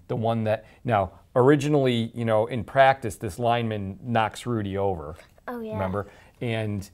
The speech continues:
Speaker 1: um, then the next time he, he doesn't hit him 'cause he's afraid he's gonna hurt him, and the coach yells at this guy. And, and this guy could actually wind up,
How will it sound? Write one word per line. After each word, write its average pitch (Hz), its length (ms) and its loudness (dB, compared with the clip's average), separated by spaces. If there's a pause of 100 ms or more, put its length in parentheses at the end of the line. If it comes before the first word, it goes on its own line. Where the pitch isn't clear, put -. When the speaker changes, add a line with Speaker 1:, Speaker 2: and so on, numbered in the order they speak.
(220)
Speaker 1:
um, 95 480 -2 (160)
then 127 440 0 (140)
the 131 120 -2
next 127 240 0
time 120 180 -4
he, 110 100 -6
he 113 180 -8
doesn't 113 240 4
hit 135 180 4
him 104 100 -2
'cause 104 120 -6
he's 98 100 -4
afraid 117 220 -2
he's 101 100 -2
gonna 104 180 -4
hurt 131 300 6
him, 85 260 0 (300)
and 117 100 -4
the 101 60 -6
coach 131 340 4
yells 110 300 4
at 92 120 -6
this 92 140 -10
guy. 85 260 -4
And, 90 140 -10
and 147 120 -6
this 185 80 -4
guy 247 140 0
could 123 160 -2
actually 113 280 -4
wind 107 200 -2
up, - 100 -10